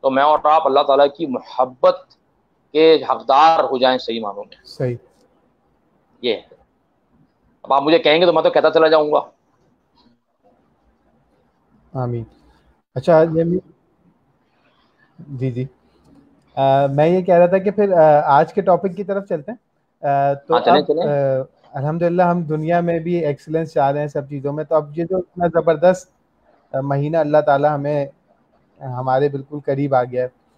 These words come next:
Speaker 1: हाँ,
Speaker 2: अ,
Speaker 1: बिल्कुल।
Speaker 2: और माशाल्लाह आप पिछले कई सालों से हम लोगों का ये महीना अच्छा गुजर जाए उसके लिए एक workshop भी करवाते हैं, तो
Speaker 1: जी,
Speaker 2: उसी
Speaker 1: जी,
Speaker 2: से
Speaker 1: जी।
Speaker 2: उस, वो मैंने भी एक दफ़ा attend की थी दो हज़ार सत्रह में,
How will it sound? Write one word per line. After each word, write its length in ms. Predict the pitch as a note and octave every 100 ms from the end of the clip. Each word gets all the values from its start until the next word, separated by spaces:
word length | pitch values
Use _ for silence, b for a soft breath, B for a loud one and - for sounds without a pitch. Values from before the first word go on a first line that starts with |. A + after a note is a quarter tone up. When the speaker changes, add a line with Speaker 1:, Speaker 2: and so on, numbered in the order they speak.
| _ A#2
Speaker 1:
हाँ, 320 | B2+ C3 A#2+
Speaker 2:
अ, 200 | C3 B2+
Speaker 1:
बिल्कुल। 180 | B2+ C3
Speaker 2:
और 260 | C3+ C#3
माशाल्लाह 480 | D3 C#3 C#3 D3 D3
आप 160 | D3 D3
पिछले 260 | D3 - D#3
कई 240 | D3 D3+
सालों 340 | D3 C3 D3
से 300 | C#3+ D#3 D3 D3 b b _ _ C#3
हम 220 | C3 C3+
लोगों 200 | C#3 D3
का 160 | D3+ D3
ये 120 | D3
महीना 320 | C#3 D3 D#3
अच्छा 300 | C3+ - E3
गुजर 320 | D3 C#3 C3+
जाए 160 | C3+ D3
उसके 300 | C#3 - D3
लिए 380 | C#3+ D3 C#3 C#3
एक 100 | C#3 -
workshop 580 | C#3 B2+ C#3+ C#3 D#3 C#3+
भी 160 | C#3+
करवाते 440 | C#3 C3+ B2 B2 C3+
हैं, 120 | B2 _ _ _ _ _ -
तो 60 |
Speaker 1:
जी, 160 | F3 C3
Speaker 2:
उसी 140 | E3+
Speaker 1:
जी, 80 | -
Speaker 2:
से 160 | F3 E3+
Speaker 1:
जी। 180 | - - -
Speaker 2:
उस, 140 | D#3+ C#3
वो 120 | D3
मैंने 260 | E3 D#3 E3
भी 140 | E3+
एक 100 | D#3+
दफ़ा 220 | E3+ D#3+ D#3+
attend 320 | D3+ D#3+ D#3
की 140 | D#3+
थी 220 | D3+ E3 - _ _ _ - _ _
दो 160 | C3+ C#3+
हज़ार 180 | C#3+ D3
सत्रह 380 | D3 C3 C3+ B2+
में, 140 | A#2